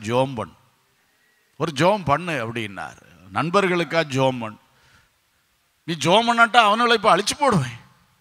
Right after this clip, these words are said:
ஏன்னா உனக்கு நான் இரக்கம் செய்யும் நாள் வந்து விட்டது. இனி அவன் மேல என் கோபம் பற்றி எரியும், உன் உபத்திரவத்துல அவனை வேதனைப்படுத்தினவனுங்க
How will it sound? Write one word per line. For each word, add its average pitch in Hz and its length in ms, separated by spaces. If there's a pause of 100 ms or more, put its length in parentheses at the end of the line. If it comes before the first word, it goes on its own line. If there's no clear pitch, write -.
(220)
ஏன்னா 196 120
உனக்கு 208 400
நான் 233 180
இரக்கம் 220 320
செய்யும் 208 280
நாள் 202 260
வந்து 190 300
விட்டது. 151 380 (680)
இனி 196 180
அவன் 208 280
மேல 247 260
என் 220 160
கோபம் 226 360
பற்றி 202 320
எரியும், 202 400 (800)
உன் 196 180
உபத்திரவத்துல 240 680
அவனை 226 140
வேதனைப்படுத்தினவனுங்க 220 1120